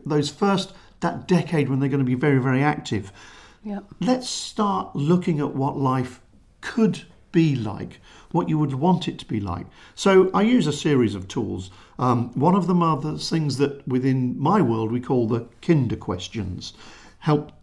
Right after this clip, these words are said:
Speaker 1: determine what's important. Um, and there are other tools we use, but the Kinder questions, 'cause what I don't want people to do now is go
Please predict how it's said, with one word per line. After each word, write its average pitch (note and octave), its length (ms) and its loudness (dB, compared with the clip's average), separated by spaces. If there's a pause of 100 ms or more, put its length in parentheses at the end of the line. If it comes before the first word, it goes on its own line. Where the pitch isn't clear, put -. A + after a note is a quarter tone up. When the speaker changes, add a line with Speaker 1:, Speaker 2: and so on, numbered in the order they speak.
(280)
Speaker 1:
determine C3 600 0
what's - 280 -6
important. G#2+ 720 -2 (400)
Um, C3+ 260 4
and E3+ 100 2
there F#3 160 6
are F#3 100 6
other F#3+ 200 2
tools B2+ 340 -2
we A#2 80 -2
use, G#2+ 220 0
but C#3+ 140 -6
the F3+ 40 -6
Kinder A3 300 2
questions, A#2+ 340 -4
'cause C3+ 180 -4 (240)
what C#3+ 300 -2
I D#3 80 -2
don't E3 140 2
want B2+ 160 -4
people B2+ 200 0
to A#2 40 -4
do A#2+ 160 2
now A#2+ 140 2
is G2 100 -4
go B2+ 180 -2